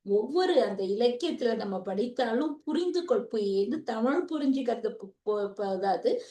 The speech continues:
பொருள் புரிஞ்சுக்கணும் அப்படிங்கிறதுக்காக நமக்கு, அ, வ-, அ, சு-, நம்ம மெய்கண்ட தேவநாயனார் மூலமாக நமக்கு ச-, சைவ சித்தாந்த விளக்கத்தை அருளி செய்தார். அதோட முதல் நூல்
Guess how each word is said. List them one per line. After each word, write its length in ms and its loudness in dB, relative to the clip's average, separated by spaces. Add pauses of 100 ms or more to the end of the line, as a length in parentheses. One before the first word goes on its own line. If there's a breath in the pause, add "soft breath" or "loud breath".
(200 loud breath)
பொருள் 460 8
புரிஞ்சுக்கணும் 800 2
அப்படிங்கிறதுக்காக 960 -4 (420 loud breath)
நமக்கு, 680 2
அ, 420 0
வ-, 420 -8
அ, 460 0 (120)
சு-, 300 0
நம்ம 480 -4 (340)
மெய்கண்ட 540 0
தேவநாயனார் 760 2
மூலமாக 880 -4 (380 soft breath)
நமக்கு 540 -4 (120)
ச-, 300 0
சைவ 440 0
சித்தாந்த 680 0
விளக்கத்தை 800 0 (200)
அருளி 400 -2
செய்தார். 640 -2
அதோட 340 0
முதல் 440 4
நூல் 300 6